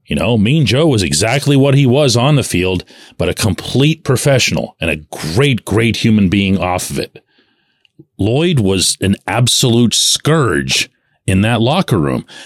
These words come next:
And let's remember that while it's not all writers voting for the Hall of Fame, there's a selection committee and a process and everything else.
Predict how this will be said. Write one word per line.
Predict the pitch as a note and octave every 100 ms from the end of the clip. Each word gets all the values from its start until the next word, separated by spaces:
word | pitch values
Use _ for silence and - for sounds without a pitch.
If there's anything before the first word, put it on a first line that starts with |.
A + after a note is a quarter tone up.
| -
And | F2+ D2+
let's | D#2 D2 D2 -
remember | B2+ C#3 G3+ G3+ F#2 C2+ G#2 - - - - -
that | G#2
while | G2 G#2 A2+
it's | A2+ -
not | A#2+ C#3+ D#3 - - - - - _ _ _ _ _ _
all | D#3 E3+ F3 E3+ E3+
writers | C3 C3 C#3+ C3+ B2+ B2+ A#2+ G#2
voting | G2 B2 B2 G#2+ F#2 E2 - _ _ _ _ _ _ _ _ _ _ -
for | - A2
the | G#2
Hall | F#2 G#2 G2+
of | F#2+
Fame, | G#2 G2+ G2+
there's | F#2+ F2
a | F2+ - - -
selection | - - G2+ B2 - G2
committee | D#2 F2 A2+ D3 C#3 B2+
and | F#2+
a | C#2+
process | - B2 B2 - A2+ G#2+ -
and | F#2+
everything | G2 F#2 F#2
else. | A2 B2+ G#2+